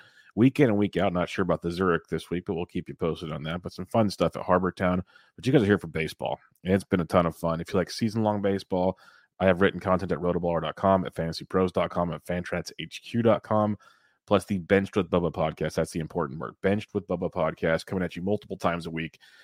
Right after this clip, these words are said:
to get you ready to keep winning your fantasy baseball seasons. And they will help your D F S game as well, just like the D F S game will help your season-long game. And so if you're here for M L B D F S Quick Hits, which I assume you are,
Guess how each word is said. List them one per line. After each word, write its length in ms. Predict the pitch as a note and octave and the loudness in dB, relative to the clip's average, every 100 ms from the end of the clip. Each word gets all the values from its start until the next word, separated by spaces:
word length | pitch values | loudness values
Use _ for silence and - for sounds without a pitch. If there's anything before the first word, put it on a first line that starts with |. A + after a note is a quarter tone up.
| - _ | -20 _
to 100 | G2+ | 0
get 180 | F#2 - | 0 4
you 80 | |
ready 160 | F2+ F2+ | 4 4
to 80 | E2+ | 0
keep 200 | F#2+ E2 | -4 -2
winning 220 | F2 E2+ | -2 0
your 120 | E2 | -2
fantasy 400 | - E2 E2 F2 | -2 -4 -2 -6
baseball 480 | D2+ E2 D#2 - D#2 | -4 -4 -6 -8 -8
seasons. 420 | - A2 G2 F2+ | -2 0 0 -2
And 80 | F#2+ | 0
they 80 | A#2 | 2
will 120 | C3 | 2
help 220 | B2 B2 | 2 0
your 100 | A2+ | -2
D 160 | G2+ G#2+ | 0 0
F 140 | G2 | 0
S 140 | F2 - | -4 -4
game 240 | E2+ E2+ | -6 -4
as 160 | E2+ F2+ | -6 -4
well, 260 | G#2 A2+ | 2 2
just 200 | F#2+ - | 0 -4
like 100 | F2+ | -8
the 60 | F2+ | -6
D 160 | F2+ | -6
F 120 | F2 - | -4 -2
S 160 | G#2 | -4
game 260 | - G2+ G2+ - - _ - | -2 -4 -4 -10 -20 _ 2
will 100 | A#2 | 4
help 180 | F#2+ | 4
your 60 | F#2 | 2
season-long 580 | - F#2 F2 F2+ F#2 F#2+ | -4 -4 -2 0 2 0
game. 200 | D2+ D2 | -4 -6
And 100 | D#2 | -8
so 180 | E2+ D#2+ | -6 -6
if 140 | - | -4
you're 160 | E2+ E2 | -4 -2
here 180 | F#2+ F2+ | -2 0
for 160 | D2 | 0
M 100 | F#2 | 0
L 100 | F#2 | 0
B 160 | F2 F2+ | -2 -4
D 180 | F2 E2+ | -2 -2
F 100 | E2+ | -2
S 100 | - | -4
Quick 180 | A#2 | -2
Hits, 140 | - - | -2 -4
which 140 | F#2 | -4
I 60 | D#2 | -4
assume 300 | D#2 F#2 F2 | -4 -4 -2
you 100 | F#2 | 0
are, 240 | A#2+ C3 | 2 0